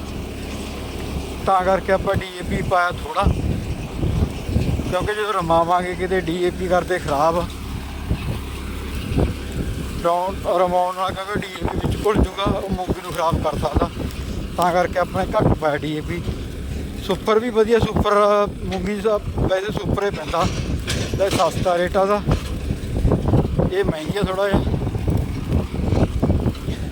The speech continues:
ਬਾਕੀ ਹੋਰ ਜਾਣਕਾਰੀ ਤੁਹਾਨੂੰ ਨਾਲ ਦੀ ਨਾਲ ਦੇਈ ਜਾਵਾਂਗੇ। ਜਿਹਨੇ ਮੂੰਗੀ ਲੈਣੀ ਆ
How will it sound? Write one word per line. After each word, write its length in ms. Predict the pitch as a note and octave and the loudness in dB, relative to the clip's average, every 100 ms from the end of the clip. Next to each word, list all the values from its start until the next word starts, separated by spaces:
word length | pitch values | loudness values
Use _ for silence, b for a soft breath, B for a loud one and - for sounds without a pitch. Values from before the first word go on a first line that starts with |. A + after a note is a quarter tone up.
| - - - - - - - - | -6 -4 0 0 0 0 0 2
ਬਾਕੀ 300 | F3+ F3+ A3 | 0 0 2
ਹੋਰ 240 | G3+ G#3+ | 4 4
ਜਾਣਕਾਰੀ 460 | G3+ G3 F#3+ G3+ G3 | 4 2 2 2 2
ਤੁਹਾਨੂੰ 280 | F#3+ G3 | 0 0
ਨਾਲ 200 | F#3+ F#3 | 2 2
ਦੀ 60 | F3 | 2
ਨਾਲ 100 | F#3+ | 0
ਦੇਈ 160 | F#3 E3 | -2 0
ਜਾਵਾਂਗੇ। 280 | F#3 F#3+ F#3 | 0 2 0
ਜਿਹਨੇ 220 | G3 A#3 | 0 0
ਮੂੰਗੀ 340 | G3+ E3+ E3 | 0 -2 0
ਲੈਣੀ 260 | F#3+ F#3 F#3+ | 2 2 2
ਆ 120 | G3 | 0